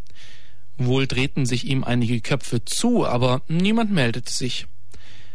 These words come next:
Hans kramte weiter in dem Portemonnaie und fand noch einen zerdrückten Zettel mit einem Namen in der Seitentasche. A. Grünwald konnte Hans mühsam entziffern. Der Straßenname war unleserlich.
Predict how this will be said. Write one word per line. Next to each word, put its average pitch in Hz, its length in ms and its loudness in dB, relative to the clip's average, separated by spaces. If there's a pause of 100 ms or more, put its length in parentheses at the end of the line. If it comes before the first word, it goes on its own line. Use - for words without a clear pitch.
(120)
Hans 165 320 2
kramte 156 480 0
weiter 160 300 0
in 147 60 0
dem 131 160 2
Portemonnaie 123 680 2
und 131 200 0
fand 127 340 -2
noch 135 140 0
einen 123 220 2
zerdrückten 139 760 0
Zettel 147 420 0
mit 113 320 0
einem 117 240 2
Namen 123 380 4 (320)
in 117 100 -2
der 117 100 2
Seitentasche. 113 720 0 (1120)
A. 190 200 2 (440)
Grünwald 156 880 2 (120)
konnte 127 500 -2
Hans 120 320 0
mühsam 123 500 2
entziffern. 120 580 0 (600)
Der - 120 -4
Straßenname 180 720 2
war 190 120 2
unleserlich. 117 720 0